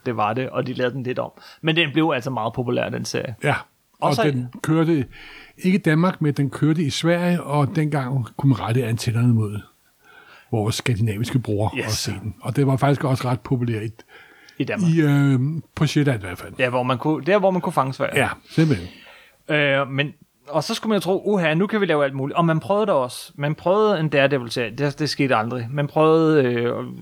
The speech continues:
Speaker 1: en, et Thor, man prøvede senere en pilot til en, øh, Cap-, hvad hedder det, øh, Doctor Strange-film.
Speaker 2: Ja.
Speaker 1: Som heller ikke er værd at skrive hjem om. <laughs> Den er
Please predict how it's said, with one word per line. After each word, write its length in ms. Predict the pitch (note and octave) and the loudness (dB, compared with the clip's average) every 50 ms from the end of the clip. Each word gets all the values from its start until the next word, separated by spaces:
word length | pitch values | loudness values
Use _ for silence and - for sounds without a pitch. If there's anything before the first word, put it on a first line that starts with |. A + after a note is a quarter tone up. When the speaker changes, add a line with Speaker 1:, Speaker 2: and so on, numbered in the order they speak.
| A#2+ A2+ | -10 -8
Speaker 1:
en, 140 | C3+ C3 A#2 G#2+ - - - C#3+ B2 | -6 -4 -4 -6 -8 -12 -14 -10 -8
et 140 | A2+ C#3 A#2+ | -8 -8 -6
Thor, 260 | - - D#3 D3+ C#3 | -2 2 2 2 2
man 180 | B2+ C3+ C3+ C3 | 2 0 -4 -2
prøvede 540 | - - C3+ C3+ C#3 C#3+ C#3+ C#3+ C#3+ - C3 | 2 2 2 4 4 4 2 2 0 -2 -4
senere 440 | - - C#3+ C3+ C#3 C#3 C#3 C#3 | -4 -2 -2 0 2 2 0 0
en 140 | C3 B2+ B2+ | 0 -4 -4
pilot 360 | A#2 - D#3 C#3+ D3+ D#3+ D#3+ - _ | -2 0 2 4 4 2 2 -2 _
til 260 | - - C#3 C3+ C3 - - | -4 -2 0 0 -2 -2 -8
en, 300 | C3 B2+ B2+ B2+ B2+ B2+ | -8 -8 -6 -6 -6 -4
øh, 340 | B2+ A#2+ A2+ - - B2 - - | -4 -4 -4 -6 -10 -12 -6 -4
Cap-, 320 | - C3+ - - - - C3 | -4 -4 -4 -4 -6 -2 0
hvad 140 | B2+ B2 A2 | 0 0 2
hedder 180 | B2 B2+ A#2+ | 2 0 0
det, 260 | G#2+ A#2 A2+ A2+ A2 G#2+ | 0 0 -2 -2 -2 -2
øh, 220 | G#2+ A2 A2 A2 A2 A2 - _ - - - - - | -4 -4 -4 -6 -8 -8 -12 _ -18 -18 -16 -6 -2
Doctor 200 | C#3 C3 - C3+ | -2 -2 -2 -2
Strange-film. 540 | - - F3 F#3 G#3+ A#3+ A3 - - D3 B2 | -6 -4 -2 -2 -2 -2 -4 -4 -6 -6 -4
Speaker 2:
Ja. 200 | A#2+ C3+ D#3+ C3 G#2+ - - - - - - - - - _ _ _ _ _ _ _ _ _ _ _ - | -2 -2 -2 -2 -2 -6 -12 -18 -20 -20 -20 -20 -20 -20 _ _ _ _ _ _ _ _ _ _ _ -10
Speaker 1:
Som 300 | - - - F3+ E3 D3 | -6 -4 -2 -2 0 0
heller 280 | D3 F3 F3 E3+ D3+ | 0 0 2 2 2
ikke 160 | C3 C3+ C3+ | 2 2 2
er 40 | C3+ | 2
værd 120 | C3 C#3 C3 | 2 0 0
at 60 | B2+ | -2
skrive 280 | - - D#3+ D#3+ D3+ | -4 -2 0 0 2
hjem 120 | D3 C3 - B4+ B4+ - E4 - - | 2 2 0 0 0 -2 -2 0 -2
om. 80 | - - - - | -2 -4 -4 -8
<laughs> 100 | D#3+ - - | -6 -4 -2
Den 100 | A#3+ | 0
er 60 | A3 | 0